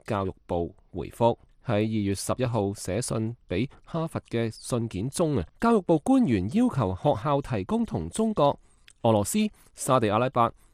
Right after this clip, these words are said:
同伊朗政府有關嘅捐贈或者合同。佢哋仲要求學校披露與外國公司同埋機構有關嘅任何捐贈或合同，包括中國嘅華為同埋中興公司、孔子學院等等。喺當日俾耶魯嘅通知中，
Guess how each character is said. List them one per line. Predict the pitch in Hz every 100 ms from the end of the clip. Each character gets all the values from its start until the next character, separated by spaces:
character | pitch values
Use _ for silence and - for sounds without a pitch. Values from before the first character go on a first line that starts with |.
| _
同 | - 87 78
伊 | 139 180
朗 | 95
政 | 101 113 98
府 | 117
有 | 117 98
關 | 139 131
嘅 | 113 98
捐 | - 180
贈 | 165 101 87
或 |
者 | 92
合 | 120 117
同。 | - 67 78 - _ - _
佢 | -
哋 | 101
仲 | 95 101
要 | 127
求 | 127 101 78
學 | 101 87
校 | 104 104
披 | 139 143
露 | 120 101
與 | 104
外 | 107 98
國 | 113
公 | - 151
司 | 147 160
同 | 135
埋 | 76
機 | - 156
構 | 143 120
有 | 107
關 | 123 160 151
嘅 | 131
任 | 110 101
何 | 101 73
捐 | - 165 160
贈 | 123 107
或 | 104
合 | 87 -
同， | - 95 82 - _
包 | 113
括 | 110 104
中 | - 170
國 | 131
嘅 | 107
華 | 92 64
為 | 64 73
同 | - 82
埋 | -
中 | - 175
興 | 175 165
公 | 170
司、 | - 185 - _ _
孔 | 85 98
子 | 127 95
學 | 107 101
院 | 76 73 104
等 | 92
等。 | 101 - 82 123 _ _ _
喺 | 110 85 98
當 | 113 110
日 | 107 90 -
俾 | 85 98 110
耶 | 107 127
魯 | 139 110
嘅 | 95
通 | 95 147 143
知 | 156
中， | 139 135